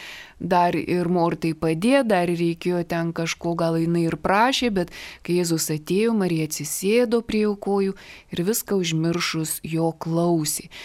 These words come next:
Ir Jėzus sako, kai perspėjo Mortą, „Kodėl man nepadeda?“ Marija sako, „Ji išsirinko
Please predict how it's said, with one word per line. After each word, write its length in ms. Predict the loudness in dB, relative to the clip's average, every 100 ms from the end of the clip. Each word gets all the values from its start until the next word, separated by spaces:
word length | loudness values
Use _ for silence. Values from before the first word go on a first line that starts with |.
| -18 -12
Ir 160 | -6 -2
Jėzus 400 | 0 0 -2 -2
sako, 380 | 0 0 -2 -4 -4 -16 -20 _
kai 140 | -4
perspėjo 560 | 0 0 0 -2 0 2 2
Mortą, 380 | 2 0 -2 -4
„Kodėl 400 | -2 0 2 2
man 300 | 0 -2 -4
nepadeda?“ 520 | -4 -4 -2 -4 -4
Marija 360 | -4 -2 -2 -2
sako, 380 | 0 -2 -2 -4
„Ji 180 | -2
išsirinko 560 | -2 -2 0 0 0